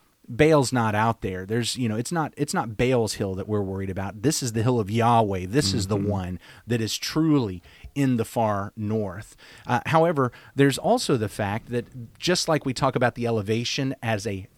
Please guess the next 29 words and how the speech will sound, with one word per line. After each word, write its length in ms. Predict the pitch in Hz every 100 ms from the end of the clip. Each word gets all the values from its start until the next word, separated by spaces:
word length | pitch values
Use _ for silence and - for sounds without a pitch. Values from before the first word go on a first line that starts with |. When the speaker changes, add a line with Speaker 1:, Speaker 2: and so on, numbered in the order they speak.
| _
Speaker 1:
theological 840 | - 147 113 98 101 113 120 - 135
point 400 | - 127 143 143
rather 380 | 107 107 117 117
than 180 | 113 110
a 180 | 101 101
geological 880 | 92 98 123 139 135 143 143 147 156
point, 420 | - 156 160 135
this 160 | 151 -
idea 420 | 156 170 156 160
of 140 | 120
being 240 | 117 151 143
in 100 | 123
the 100 | 110
far 580 | - 147 143 139 131 -
north 640 | 117 113 127 127 104 90 - - - - 240 - -
probably 560 | - 285 320 185 156
is 160 | 143 117
a 200 | 120 107 - _ _
theological 640 | 190 180 147 131 - 131
point 280 | 113 127 113
as 120 | 98
well. 320 | 104 120 104
In 80 | 107
Isaiah 400 | 117 127 147 160
chapter 340 | - 139 127 117
fourteen 640 | - 147 139 - 147 135
and 120 | 113
verse 280 | 107 110 -
thirteen, 800 | - 208 196 - - 95 92